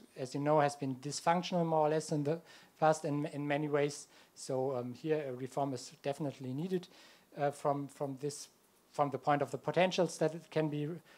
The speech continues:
realized, and, um, also the order, only moderate fuel economy standards for L D Vs and, and, uh, the lack of, um, policies for H D Vs, um, of strong policies for H D Vs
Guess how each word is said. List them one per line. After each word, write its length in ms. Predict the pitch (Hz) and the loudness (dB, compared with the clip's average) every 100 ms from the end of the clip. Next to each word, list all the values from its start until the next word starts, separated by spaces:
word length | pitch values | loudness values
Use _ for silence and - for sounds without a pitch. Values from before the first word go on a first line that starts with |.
| - | -4
realized, 520 | 160 151 139 139 - - _ _ _ _ - | 2 6 6 4 2 -16 _ _ _ _ 2
and, 360 | 147 156 156 175 | 4 4 2 2
um, 280 | 147 147 180 | 4 2 2
also 320 | 143 160 160 | 4 6 6
the 300 | 139 135 131 131 - - _ - | 4 4 2 0 -10 -20 _ -2
order, 260 | 139 143 - | 0 0 0
only 220 | 147 139 | 0 2
moderate 360 | 139 165 170 160 | 6 6 6 0
fuel 240 | - 196 | 2 2
economy 360 | 180 175 165 156 | 2 2 0 0
standards 360 | - 147 135 | 0 -2 -2
for 120 | - 156 | -6 -2
L 160 | 156 180 | 2 4
D 100 | 180 | 2
Vs 340 | 165 160 - | 0 -2 -2
and, 260 | 147 135 - - - - _ | -2 -2 -4 -16 -20 -20 _
and, 360 | 139 131 131 139 160 | -4 -2 -2 -6 -2
uh, 180 | 123 123 117 | -2 -2 -2
the 100 | 123 | 0
lack 260 | 131 156 165 | 4 4 2
of, 240 | 127 - | -2 -2
um, 200 | 131 143 - _ _ _ _ _ _ | -10 -10 -12 _ _ _ _ _ _
policies 420 | 151 143 - 131 | 2 2 2 -6
for 240 | - 139 131 | -4 -2 0
H 240 | 139 - | -2 -6
D 100 | 156 | -10
Vs, 400 | 131 135 - - 131 | -10 -10 -10 -6 -4
um, 280 | 120 117 117 _ _ _ _ _ - | -4 -6 -14 _ _ _ _ _ -12
of 100 | 123 | -6
strong 280 | - 139 139 | 2 4 4
policies 420 | 131 120 - 113 | 2 0 -4 -10
for 120 | 135 | -8
H 200 | 113 - | -8 -8
D 60 | 117 | -8
Vs 300 | 110 - | -8 -10